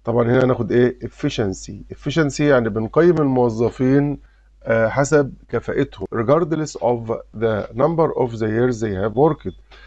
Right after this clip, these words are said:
بغض النظر على الأقدمية بتاعت السنين اللي هم اشتغلوها. يبقى كلمة efficiency يعني إيه؟ الكفاءة. Number seven, exam questions should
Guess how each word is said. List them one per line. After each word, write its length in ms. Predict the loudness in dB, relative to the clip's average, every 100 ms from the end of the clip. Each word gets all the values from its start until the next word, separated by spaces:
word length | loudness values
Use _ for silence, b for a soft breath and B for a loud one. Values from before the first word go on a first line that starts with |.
| b -2
بغض 280 | 0 2
النظر 280 | 2 4 4
على 100 | 2
الأقدمية 640 | 2 -2 0 0 0 -2 -6
بتاعت 260 | -4 -2 -2
السنين 260 | -2 0
اللي 140 | 0 2
هم 140 | 0
اشتغلوها. 540 | -2 0 2 2 0 -6 _
يبقى 140 | -18 -4
كلمة 300 | 0 2 0 b b b b -14
efficiency 800 | -4 0 4 2 0 -2 -2 -2
يعني 340 | 2 4 4
إيه؟ 320 | 2 2 0 -4 -6
الكفاءة. 680 | -4 -4 0 2 2 -2 -20 _ b b b b 0
Number 180 | 2 2
seven, 380 | 2 2 2 0 -6 -20 _ _ _ _ _ _ _ _ _ _ _ _ -6
exam 340 | -2 4 4 4
questions 880 | -4 -6 -4 0 0 -2 -12 -20 _ _ _ _
should 540 | -6 0 0 0 -4